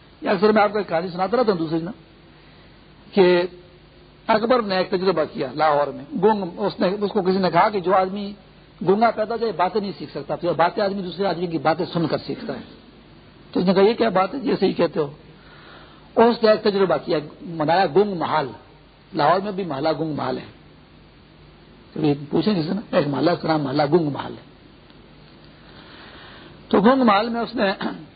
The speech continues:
بچوں کو رکھا، چھوٹے بچوں کو، جن میں بول، جن کو کان ان کے ٹھیک تھے، بولنا انہوں نے سنا نہیں،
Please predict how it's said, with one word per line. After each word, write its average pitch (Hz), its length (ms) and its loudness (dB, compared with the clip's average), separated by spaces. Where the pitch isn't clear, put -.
بچوں 185 260 2
کو 190 120 0
رکھا، 180 340 2
چھوٹے 180 240 2
بچوں 185 240 0
کو، 202 60 -4
جن 202 120 -4
میں 196 140 0
بول، 190 480 0
جن 196 140 -6
کو 175 300 0
کان 190 320 2
ان 180 100 -4
کے 170 60 -6
ٹھیک 220 240 -2
تھے، 220 100 4
بولنا 202 340 2
انہوں 175 200 -4
نے - 60 -14
سنا 180 180 0
نہیں، 135 220 -6